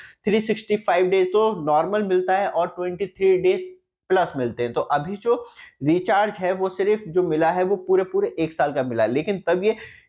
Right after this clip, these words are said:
एक साल का recharge खत्म होगा तो ट्वेंटी थ्री days के लिए भी इन्हें Jio welcome offer expand जरूर किया जाएगा, क्योंकि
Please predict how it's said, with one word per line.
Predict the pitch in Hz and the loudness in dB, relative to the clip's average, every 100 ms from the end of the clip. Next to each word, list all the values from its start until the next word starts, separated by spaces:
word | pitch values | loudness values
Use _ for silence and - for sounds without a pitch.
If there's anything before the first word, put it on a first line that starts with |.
| - | -2
एक | 180 190 | 0 0
साल | 214 185 | -2 0
का | 202 | 0
recharge | 180 180 180 175 | 0 0 -2 -2
खत्म | 180 190 | -8 -4
होगा | 208 196 185 | 0 0 0
तो | 196 | 0
ट्वेंटी | 208 196 175 180 | 0 0 0 -2
थ्री | 202 196 190 | -4 0 2
days | 170 175 | 2 0
के | - | 0
लिए | 180 170 175 | 2 4 2
भी | 190 | 2
इन्हें | 208 160 170 151 | 0 0 0 2
Jio | 160 151 | 2 4
welcome | 139 139 160 | 2 0 -2
offer | 127 127 165 - 131 | -2 -2 -2 -2 -4
expand | 131 - 156 170 | -4 -2 -2 0
जरूर | 156 147 139 | 0 0 -2
किया | 135 113 | 0 2
जाएगा, | 104 98 113 | 0 0 0
क्योंकि | 117 147 156 | -2 -2 0